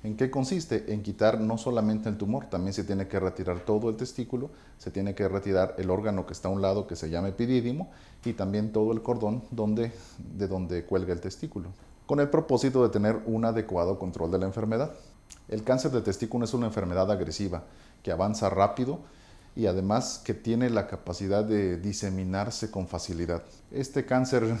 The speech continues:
viaja con facilidad y se puede sembrar en diferentes órganos, como los pulmones, en ganglios que están alrededor de los riñones, en el cerebro y más. Y entre más cantidad de tumor o entre más grandes sean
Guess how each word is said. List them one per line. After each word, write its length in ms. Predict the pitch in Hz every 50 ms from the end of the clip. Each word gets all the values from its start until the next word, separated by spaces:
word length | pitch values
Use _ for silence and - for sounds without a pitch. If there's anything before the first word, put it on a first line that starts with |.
| - -
viaja 400 | 120 113 120 120 120 139 127 -
con 140 | 117 104
facilidad 680 | 92 101 95 - 104 98 98 95 104 104 117 117 110 - -
y 80 | 117
se 120 | 107 107 101
puede 260 | - 110 110 113 110
sembrar 420 | - 113 98 92 87 98 98 104
en 80 | 110 104
diferentes 520 | 98 92 98 92 98 98 95 101 92 -
órganos, 500 | 101 107 113 107 101 95 95 95 - - - - - - - - - -
como 220 | - 107 104 101
los 160 | 95 95 - -
pulmones, 680 | - 95 92 101 110 117 117 113 110 107 107 - - - - - - - -
en 200 | 98 98 98 98
ganglios 400 | 95 104 110 117 110 110 107 -
que 80 | - 98
están 180 | - - 101
alrededor 420 | 104 101 95 98 92 90 98 95 98
de 80 | 98
los 180 | 92 92 87 85
riñones, 580 | 87 90 98 104 107 107 107 101 104 - - - - - - - -
en 80 | 104
el 140 | 98 92 87
cerebro 480 | - 95 90 101 107 104 104 104 101 104 101 - - - - - - -
y 240 | 107 104 101 98 95
más. 400 | 95 90 90 - - - - - - - - - - -
Y 100 | 131 127
entre 300 | 113 107 107 113 107 104
más 540 | 101 107 113 117 127 131 131 - - - - - - - -
cantidad 480 | - 113 110 104 107 107 98 107 104 101
de 100 | 113 110
tumor 360 | - - 95 95 95 104 101
o 80 | 101 101
entre 240 | 98 90 95 95
más 260 | 95 101 110 113 113 110
grandes 380 | 110 107 107 110 107 104 95
sean 500 | - 107 101 104 101 101 101 - - -